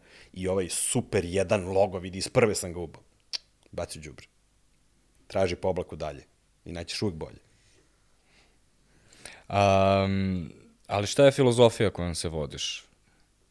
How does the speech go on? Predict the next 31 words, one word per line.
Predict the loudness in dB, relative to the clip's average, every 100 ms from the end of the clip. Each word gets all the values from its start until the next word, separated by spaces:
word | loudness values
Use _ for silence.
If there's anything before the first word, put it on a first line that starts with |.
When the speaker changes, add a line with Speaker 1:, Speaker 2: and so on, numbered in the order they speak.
| -2
Speaker 2:
Kako | 0 2
bi | 2
to |
Speaker 1:
Again. | 4
Speaker 2:
opisao? | 4 0 -6 -6 -12 -14 -10
Speaker 1:
Again. | -8 -2 -2 -2 -8 _ _ _ _ _ _ _ _ _ _ _ -20 -16
Super | -6 -6 -2
ima | 0 2
reklama | 0 0 2 4 2 -4 _ _ _ _ -18
za, | -6 -2 0 -2 -6 -14 _
e, | -14 -10 -8 -4
Ripley | -4 -2 -4 -2
jeans | -4 -4
koju | -4 -2
nikako | -2 -4 -6 -6
nisam | -6 -8
uspeo | -8
da | -4
nađem | -2 -2 -4 -12 -14
godinama, | -8 -6 -4 -4 -6
a |
hoću | -4 -4 -4
da | -6
imam. | -4 -4 -6
E, | -12 _ _ _ _ _ _ -10 -6 -4 0
chain | 2 2 2
gang, | 2 2 0 -8 _ -6
crnaca | -2 0 0 0 4
radi | 4 4
u | -2
polju, | 6 8 10 8 4